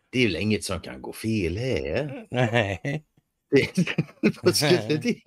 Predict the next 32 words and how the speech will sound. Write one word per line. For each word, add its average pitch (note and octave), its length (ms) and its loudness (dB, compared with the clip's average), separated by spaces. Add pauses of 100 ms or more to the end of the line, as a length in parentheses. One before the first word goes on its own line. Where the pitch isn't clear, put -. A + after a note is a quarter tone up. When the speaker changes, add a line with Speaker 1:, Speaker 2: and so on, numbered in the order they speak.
(200)
Speaker 1:
vara? D2+ 720 -8
Speaker 2:
Jag C#3 80 2
vet C3+ 300 0
inte. - 300 -6 (640)
Mm. E2 140 -12 (460)
Speaker 1:
Vi F#2+ 80 -6
får C#3 140 -2
la F3 120 0
se. E2 480 0
Vi F#2+ 140 -4
får, A#2 80 2
vi A#2+ 180 6
önskar F3 320 4
henne E3 140 2
i D#3 60 2
alla B2 200 -2
fall G#2 200 0
lycka - 320 -8
till. - 360 -10 (160)
Speaker 2:
Ja, C#3 340 2
men B2 100 -8
det A2+ 60 -8
kan G#2+ 120 -8
vi F#2+ 60 -12
göra. G2 260 -16
Det A2 120 -14
kan G#2+ 120 -14
vi A2+ 60 -18
göra. - 100 -16
Speaker 1:
Ja, E2 180 -12 (220)
Speaker 2:
Mm. F#2+ 160 -12
Speaker 1:
absolut. - 560 -12